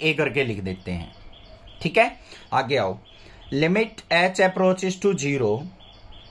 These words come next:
h into ये क्या हो गया, ए एन प्लस में यहाँ पे क्या आ जाएगा मेरे पास, एच कॉमन ले लिया, अंदर क्या हो गया, वन प्लस टू प्लस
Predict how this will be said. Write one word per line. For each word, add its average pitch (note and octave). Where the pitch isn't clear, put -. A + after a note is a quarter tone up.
h F#3+
into B2
ये C#3+
क्या F#3+
हो F3+
गया, G3
ए C3
एन E3+
प्लस D3+
में C3+
यहाँ C#3+
पे F#3+
क्या F#3+
आ F3
जाएगा F3
मेरे D#3+
पास, D#3+
एच F#3
कॉमन D#3+
ले C#3+
लिया, D3+
अंदर D#3
क्या F#3
हो F3
गया, F#3+
वन D#3+
प्लस E3
टू E3+
प्लस E3